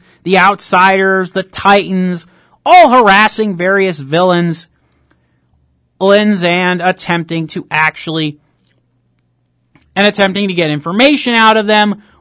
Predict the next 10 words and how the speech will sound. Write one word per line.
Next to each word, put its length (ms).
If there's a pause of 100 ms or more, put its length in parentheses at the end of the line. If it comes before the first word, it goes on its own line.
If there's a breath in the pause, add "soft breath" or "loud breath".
with 340
little 420
to, 380 (240)
little 340
to 160
no 300
luck. 580 (600)
Uck. 320 (920 soft breath)
<clears throat> 1800
Uck. 340